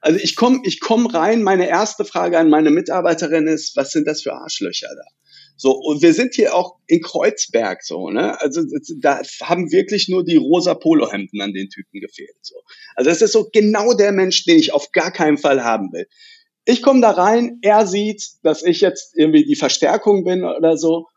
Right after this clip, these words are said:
und winkt mich ran. Winkt mich ran heißt, er hebt nicht die Hand und, oder baut Augenkontakt auf, sondern macht so ein, ich kann's jetzt, äh, schlecht beschreiben, so, so ein Komm her mit den, mit den offenen Handflächen nach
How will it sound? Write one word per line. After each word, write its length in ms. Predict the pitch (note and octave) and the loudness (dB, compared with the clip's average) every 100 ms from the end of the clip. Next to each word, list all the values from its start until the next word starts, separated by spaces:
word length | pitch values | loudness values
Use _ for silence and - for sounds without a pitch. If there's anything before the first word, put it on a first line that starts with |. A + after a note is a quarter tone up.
| _ | _
und 280 | - D3+ D3+ | 2 2 4
winkt 260 | G3+ G3+ - | 2 2 0
mich 280 | F3 D#3 B2+ | 2 2 2
ran. 320 | B2+ F#2+ G2 | 0 -2 -2
Winkt 340 | B2+ A#3 A#3+ | 0 0 0
mich 240 | B3 F#3+ - | -4 -2 -2
ran 300 | F3 F3+ D#3+ | -4 -2 -4
heißt, 380 | C#3+ E3+ F3 - | -2 -2 -4 -6
er 280 | - D#3+ D3+ | 0 2 0
hebt 320 | C3 E3 - | 0 0 2
nicht 220 | D3+ C#3+ | 0 0
die 120 | C3+ A#2 | -2 -2
Hand 360 | D#3 A#3 - - _ | 0 0 -4 -10 _
und, 360 | - D#3 C#3+ C#3 _ | 0 2 2 0 _
oder 460 | C#3+ C#3 C3+ C3 - _ _ - | 2 4 4 0 -6 _ _ -4
baut 240 | B2 B2 | -2 -2
Augenkontakt 760 | - - A2 - B2 B2 A#2+ - | 2 0 0 -2 -2 -2 -6 0
auf, 160 | A#2 - - - - | 0 0 -6 -20 -8
sondern 340 | - D#3 F3+ | 0 2 2
macht 220 | F3+ G3 - | 0 -2 0
so 100 | F3+ | 2
ein, 160 | E3+ D#3 | 2 0
ich 200 | D#3 - | -8 -2
kann's 200 | E3+ E3+ | -2 0
jetzt, 220 | F3 E3+ | -2 -2
äh, 240 | - D#3 D3+ - - C#3 - D3 | 0 0 0 -4 -12 -12 -10 -6
schlecht 340 | C3+ D#3 E3+ | -2 0 0
beschreiben, 360 | - - G3 F#3 | 0 -2 0 0
so, 140 | D#3+ C#3+ | 2 2
so 80 | D#3 | 2
ein 100 | C#3+ | 2
Komm 240 | - E3+ | 2 2
her 360 | D3 F#3+ C#3+ F#2+ | 4 2 2 -2
mit 180 | A#2 B2+ | -4 0
den, 140 | B2+ | 2
mit 160 | B2+ B2+ | 2 2
den 160 | B2+ | 0
offenen 560 | B2+ C#3+ - C#3 C3+ C3 | 0 0 2 4 4 4
Handflächen 500 | C#3 D3 D#3 C3+ C#3+ | 0 0 2 0 0
nach 120 | B2 | -2